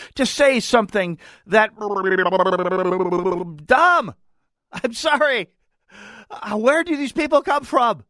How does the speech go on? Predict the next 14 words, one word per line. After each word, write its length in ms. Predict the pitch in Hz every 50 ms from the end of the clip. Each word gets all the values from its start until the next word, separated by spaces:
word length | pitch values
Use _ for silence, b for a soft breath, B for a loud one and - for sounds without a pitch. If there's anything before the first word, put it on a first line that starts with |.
| _ _ b b b
Patricia 380 | b 269 - 320 311 - 294 269
Lopez, 280 | 269 262 - 254 226 226 -
I'm 80 | 214
sorry, 380 | 180 - - - 220 190 160 160
no 200 | 160 180 196 208
insult 400 | 208 185 170 - - 196 185 -
intended, 540 | 180 180 165 - 208 190 196 175 160 - - B B B B B B
but 300 | 160 190 226 214 202 _ _ _ _ B B B B B B
you 220 | 202 202 254 277
are 120 | 277 269
reaping 600 | 240 247 330 349 339 - 320 262 220 196 185 196 _ _ _ _ _ _ _ _ _
exactly 560 | - 226 208 175 233 285 294 302 - 247 247
what 320 | 233 190 214 254 262 - -
you 460 | 214 233 240 226 214 226 254 233 -